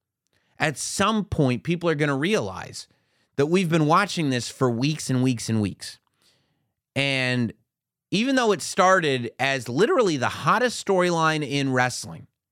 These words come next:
we've gotten to a point where the story has not concretely grown all that much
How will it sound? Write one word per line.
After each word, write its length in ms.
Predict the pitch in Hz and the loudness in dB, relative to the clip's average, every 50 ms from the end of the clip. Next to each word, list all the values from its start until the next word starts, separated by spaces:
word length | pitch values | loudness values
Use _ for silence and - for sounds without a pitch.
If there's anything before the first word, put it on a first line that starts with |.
| _ _ _ _ _ _ _ _ _ _ _ _ _ _ _ _ _ _ _ _ _ _ _ _ _ _ _ _ _ _ _ - | _ _ _ _ _ _ _ _ _ _ _ _ _ _ _ _ _ _ _ _ _ _ _ _ _ _ _ _ _ _ _ 0
we've 200 | 143 170 170 151 | 2 2 2 2
gotten 400 | 139 196 208 240 240 214 226 202 - | 2 0 0 0 -2 -2 -6 -6 -2
to 200 | - 208 190 180 | 0 0 2 0
a 60 | 143 | 0
point 420 | - - - 190 202 214 226 - | -2 -4 -2 0 2 2 0 0
where 160 | 170 175 170 | -2 -2 -2
the 140 | 151 147 143 | 0 -2 -4
story 640 | - - - - - 254 285 320 277 180 107 104 113 | -4 -6 -8 -2 0 2 2 4 2 2 0 0 -2
has 200 | 123 135 131 131 | -2 -2 0 0
not 280 | 180 185 214 - - - | 0 0 -2 -2 -4 -2
concretely 1040 | 165 147 131 - - - - 196 233 262 247 - 214 208 208 202 190 180 - _ _ - 113 | 0 0 0 -2 -4 -2 0 2 2 0 0 -2 -2 -2 0 0 -2 -4 -6 _ _ -14 -8
grown 760 | 110 120 139 143 170 180 185 170 131 104 95 87 85 87 92 98 _ _ _ _ _ _ _ _ _ _ _ _ _ _ _ _ _ _ _ _ _ _ _ | -4 0 2 4 6 6 4 2 0 -2 -6 -8 -10 -12 -14 -16 _ _ _ _ _ _ _ _ _ _ _ _ _ _ _ _ _ _ _ _ _ _ _
all 380 | - 175 214 240 262 254 240 208 | 4 6 6 6 6 6 4 2
that 360 | 175 185 202 190 190 175 143 | 2 0 0 0 -2 -2 -2
much 680 | 147 165 180 165 117 98 - - - - - - - | 0 0 0 0 0 -4 -6 -10 -14 -14 -14 -14 -18